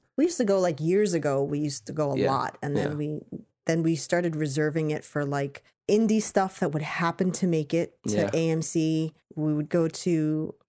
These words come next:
Speaker 2: Big
Speaker 1: um,
Speaker 2: bl-, big films.
Speaker 1: Yeah, for the blockbusters and, uh, for, like, nineteen seventeen
Speaker 2: Yeah.
Speaker 1: and, you know, stuff like that that you wanna see in the theater, we would go,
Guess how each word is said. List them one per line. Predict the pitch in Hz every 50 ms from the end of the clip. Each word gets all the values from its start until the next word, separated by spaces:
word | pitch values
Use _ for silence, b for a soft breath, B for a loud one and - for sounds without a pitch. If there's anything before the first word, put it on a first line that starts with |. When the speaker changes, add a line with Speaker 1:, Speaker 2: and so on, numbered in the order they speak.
| - 151
Speaker 2:
Big | 151 151
Speaker 1:
um, | 147 151 147
Speaker 2:
bl-, | 143 - - - _ -
big | - 101 101 107 113 - _ -
films. | - - 101 101 98 101 - -
Speaker 1:
Yeah, | - 202 175 151 151 143
for | - - 185 175
the | 175
blockbusters | 160 - 180 160 175 175 - - 180 175 - - - 170 170 170 170 165 156 160
and, | 143 143 143 147 143 147 b b b _ _
uh, | - 156 147 147 147
for, | - - - 160 156 156 151 151 151 147 147 143 143 139 107 - - _ _ _ -
like, | 151 147 - -
nineteen | 147 151 151 - - 165 160
seventeen | 147 - 147 147 156 151 151 160 160 156 151 151 147
Speaker 2:
Yeah. | - -
Speaker 1:
and, | - 147 143 143 147 147 -
you | 160 156
know, | 143
stuff | 147 - - 175 160 -
like | 160 151
that | - 156 151 147
that | - 151
you | 165 151
wanna | 147 151 147 151 151
see | 147 - 170
in | 165
the | 160 160
theater, | - 160 160 160 156
we | 156 156 156
would | 147 151 147 143
go, | - 170 165 160 160 160 160